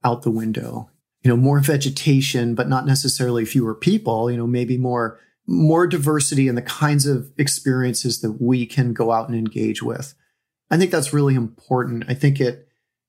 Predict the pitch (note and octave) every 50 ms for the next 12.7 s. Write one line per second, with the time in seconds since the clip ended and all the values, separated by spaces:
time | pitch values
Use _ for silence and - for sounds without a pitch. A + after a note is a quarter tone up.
0 | _ _ - C#3 C3+ C3+ C#3 - - - E3+ D#3 C#3 C#3 - C#3 B2+ B2+ C3 -
1 | C#3 C3 C3 C3+ C3+ C3+ B2+ A#2+ A#2+ A#2+ A#2 A2+ - - - B2+ B2 B2+ B2 A#2
2 | A2 G#2+ A2 A2 A2 A2+ A2+ A#2 A2+ A2 G#2+ G#2+ - - - C3+ A2 A2 A2 G#2+
3 | - - - C3 C3 C3 A#2+ A#2 A#2 A#2+ A#2 A#2 A#2 - - A2+ A2+ A2+ A2 G#2+
4 | A2+ B2+ - - - - - C3 C#3 C#3 C#3 C3+ C3 - - B2 A2+ A2+ A2 -
5 | - F2+ - - - - - _ _ _ _ _ _ _ _ _ - A#2+ A2+ A#2
6 | A#2 - C3 C3 - D3 C#3 C#3 - C#3+ C3+ C3 - B2 A2 A#2+ A#2 A#2 A2+ A2+
7 | - - - C3+ C#3 B2+ C3 A#2+ A#2 A2 A2+ A2+ A2+ A2 - - - D#3 C#3 C3
8 | C3+ - - A#2+ A#2 A#2+ A#2 A#2 A2 - - B2+ A#2+ A#2+ A#2+ A#2 A#2 C#3 - -
9 | - - A#2+ A2+ A#2 A#2 A#2 A#2 A2+ A2+ A2 - _ _ _ _ _ _ _ -
10 | - C3 B2+ C3 C3 C3+ - - C#3 A#2+ C3+ C#3 C3 C3+ C#3 C#3 - A#2 A2 -
11 | A#2+ C3+ B2 A2+ A2+ A#2 A#2+ A#2 A#2+ A#2+ A#2 A#2 - - - - - C3+ B2+ B2
12 | C3 - - A2+ A2+ A2 - - - - - - -